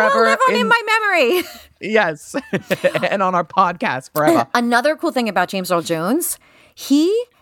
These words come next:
Speaker 2: had his script out for the entire run. And he was constantly making notes in it. He would constantly, he would go up to Eric,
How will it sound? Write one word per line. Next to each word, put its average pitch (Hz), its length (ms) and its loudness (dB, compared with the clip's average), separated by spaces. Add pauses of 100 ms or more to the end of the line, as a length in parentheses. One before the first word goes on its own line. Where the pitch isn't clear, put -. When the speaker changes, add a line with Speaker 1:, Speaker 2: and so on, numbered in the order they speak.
Speaker 2:
had 285 260 -2
his 262 120 -2
script - 540 -6
out 285 260 0
for 226 160 -4
the 214 240 -4
entire 185 840 -2
run. 147 560 -4 (420)
And 226 200 0
he 240 180 -2
was 208 220 -4
constantly 330 880 -2
making 247 400 0
notes 208 320 -4
in 180 120 -6
it. - 180 -6 (240)
He 359 240 2
would 349 220 -6
constantly, 330 500 -2 (160)
he 370 220 0
would 403 140 -4
go 403 120 0
up 349 80 -2
to - 180 -4
Eric, 208 360 0